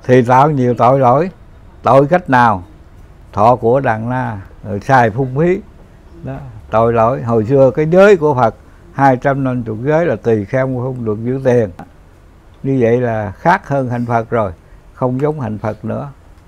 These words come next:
Cho nên mình người tu phải dè dặt, phải ý thức vấn đề đó. Đó là lối cũ. Hồi chưa tu vẫn sai lầm, bây giờ phát nguyện tu rồi,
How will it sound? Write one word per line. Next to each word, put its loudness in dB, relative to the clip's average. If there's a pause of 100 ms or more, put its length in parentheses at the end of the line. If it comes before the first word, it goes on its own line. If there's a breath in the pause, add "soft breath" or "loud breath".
(420)
Cho -2
nên 0
mình -4
người -6
tu 0
phải -4
dè 4
dặt, -4 (180)
phải -4
ý 0
thức -6
vấn -6
đề -4
đó. -8 (380 soft breath)
Đó 4
là 2
lối 2
cũ. 4 (1160 soft breath)
Hồi 2
chưa 0
tu 0
vẫn -2
sai 0
lầm, 0 (380 soft breath)
bây 2
giờ 2 (240)
phát 2
nguyện 0
tu 6
rồi, 4